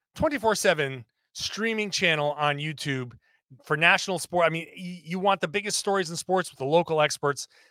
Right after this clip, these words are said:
the Locked On hosts. You don't want that screaming. You don't want the yelling. You don't want that contrived crap. You want actual sports talk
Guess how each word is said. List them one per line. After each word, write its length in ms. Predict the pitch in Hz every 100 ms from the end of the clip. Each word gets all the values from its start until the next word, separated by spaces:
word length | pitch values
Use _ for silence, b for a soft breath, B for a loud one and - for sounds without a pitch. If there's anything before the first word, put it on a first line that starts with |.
| b
the 80 | 131
Locked 280 | 147 147 151
On 140 | 143
hosts. 320 | 135 131 -
You 60 | 185
don't 120 | 233
want 140 | 220
that 140 | 220 -
screaming. 440 | - 226 214 208
You 60 | 202
don't 80 | 196
want 120 | 190
the 80 | 196
yelling. 360 | 160 160 165
You 60 | 165
don't 140 | 165
want 180 | 165 160
that 200 | 156 151 120 _ _ _ _ _ -
contrived 680 | 165 147 - 160 156 143 -
crap. 340 | - 135 131 -
You 120 | 156
want 260 | 151 147 -
actual 340 | 170 180 180 175
sports 380 | - 151 147
talk 320 | - 135 127